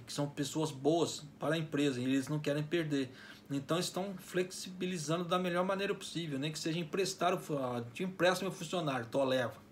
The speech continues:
Desde que você pague o salário dele, não tem problema. Hum.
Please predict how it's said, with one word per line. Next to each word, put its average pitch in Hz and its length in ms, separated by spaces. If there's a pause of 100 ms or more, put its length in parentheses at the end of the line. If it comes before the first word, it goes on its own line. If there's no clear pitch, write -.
(440)
Desde 123 200
que 139 60
você 135 180
pague 127 260
o 127 40
salário 135 360
dele, 131 240
não 156 80
tem 156 140
problema. 143 340 (1700)
Hum. 104 200